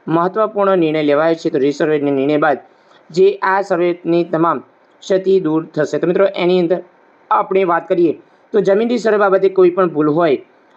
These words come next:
તો એ તમારી ભૂલને સ-, સ્વીકારવામાં આવશે અને એની, અ, નિકાલ કરવામાં આવશે. મિત્રો, જે ખેડૂતોના નામ, અ, બદલાઈ ગયા હોય, ખેડૂતોના નામ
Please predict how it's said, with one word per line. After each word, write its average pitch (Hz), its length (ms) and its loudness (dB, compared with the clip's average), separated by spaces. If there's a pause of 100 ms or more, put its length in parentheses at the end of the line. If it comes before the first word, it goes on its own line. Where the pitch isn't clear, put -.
(140)
તો 214 260 2
એ 202 160 4
તમારી 170 580 0 (460)
ભૂલને 175 540 2 (280)
સ-, - 200 -10
સ્વીકારવામાં 160 680 0
આવશે 160 180 -4
અને 151 180 -2
એની, 147 260 -2 (380)
અ, 156 100 -2
નિકાલ 170 340 0
કરવામાં 147 320 0
આવશે. 139 140 -4
મિત્રો, 202 240 2
જે 190 180 2
ખેડૂતોના 170 380 0
નામ, 156 300 -2 (460)
અ, 160 300 0
બદલાઈ 165 360 0
ગયા 135 200 2
હોય, 160 200 -2
ખેડૂતોના 139 480 -2
નામ 156 440 -4